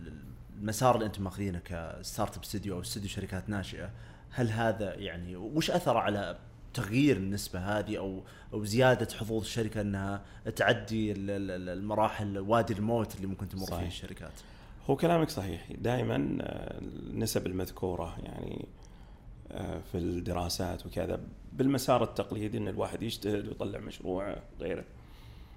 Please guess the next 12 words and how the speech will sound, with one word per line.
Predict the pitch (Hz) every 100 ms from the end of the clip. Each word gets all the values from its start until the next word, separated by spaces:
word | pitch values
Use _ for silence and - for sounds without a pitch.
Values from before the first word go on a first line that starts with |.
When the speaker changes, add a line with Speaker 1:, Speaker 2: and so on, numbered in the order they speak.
| - - - -
Speaker 2:
آه، | - 104 95 92 87
أو | - 131 127
حتى | 127 120 95
من | 95
خلال | - 98 95
حاضنات | - 95 95 95
تقليدية، | - - 101 101 143
نسبة | 135 123 117
الفشل | 107 104 98
عالية | - 95 87 85
جدًا | - - 82
فيها، | - 90 120